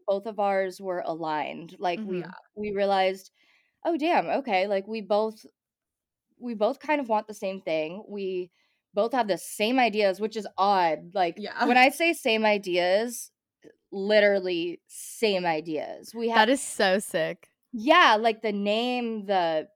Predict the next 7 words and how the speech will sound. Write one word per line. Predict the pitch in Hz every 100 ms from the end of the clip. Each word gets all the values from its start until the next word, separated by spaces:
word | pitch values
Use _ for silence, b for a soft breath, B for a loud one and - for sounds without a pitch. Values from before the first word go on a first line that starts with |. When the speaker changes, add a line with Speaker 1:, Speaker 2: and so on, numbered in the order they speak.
| _
Speaker 1:
the | 196
concepts, | 175 202 202 233 233 240 214 196 190 -
the | 190 185 175 160
designs, | 170 175 170 185 220 220 208 202 185 170
the | 180
stories, | - 214 220 220 208 185
like, | 190 175